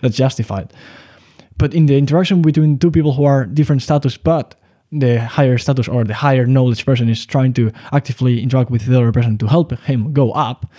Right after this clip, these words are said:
and in that process, the teacher is deriving pleasure. It's making it profitable, maybe not in economic terms, but in social terms. You are feeling like you are a valuable person to society, even if then society doesn't value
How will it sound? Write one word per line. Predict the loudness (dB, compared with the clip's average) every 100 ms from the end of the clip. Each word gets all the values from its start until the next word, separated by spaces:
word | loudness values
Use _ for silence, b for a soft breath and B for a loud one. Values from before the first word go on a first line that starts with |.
| B B B B 0
and | 2
in | 2
that | 0 2
process, | 0 2 0
the | 0 0
teacher | 0 0 0
is | 0
deriving | 0 2 2 2 0
pleasure. | 0 0 -2 -8 -10 _
It's | -12 -2
making | 0 2 2
it | 0 0
profitable, | -2 0 0 0 -2 -2
maybe | 0 0
not | 0 0 -2 -6 -4
in | -2
economic | 0 0 2
terms, | 0 0 0
but | -4 -4
in | -2 -2 -2 B B B -10
social | -2 0 0 -2 -6
terms. | -8 -10 -8
You | -4 -4
are | -4 -6 B -6
feeling | 0 2 2
like | 0 -2
you | -2
are |
a | 0
valuable | 2 2 2 2
person | 0 0 -2
to | -4
society, | -2 -2 -2 -4 -8 B
even | 0 2
if | 2
then | 2 0 -2 _
society | -2 0 2 2
doesn't | 0 -2 -4
value | -2 -4